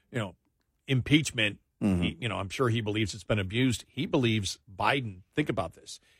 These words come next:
Speaker 1: He's, I mean, gr-, I'm sure he has his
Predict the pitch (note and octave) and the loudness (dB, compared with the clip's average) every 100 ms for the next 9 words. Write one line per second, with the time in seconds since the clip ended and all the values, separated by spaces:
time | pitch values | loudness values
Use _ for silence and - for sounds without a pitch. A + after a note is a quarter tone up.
0 | _ G#2+ G#3 B3 - D#3+ D3 - _ _ | _ 2 4 4 6 6 6 -2 _ _
1 | _ - F#4 - - - - F3+ D#3 - | _ -14 -8 -4 -4 -4 2 4 4 4
2 | B3+ F#3 E3+ D3+ D3+ B2 C3 | 4 4 4 4 4 2 -2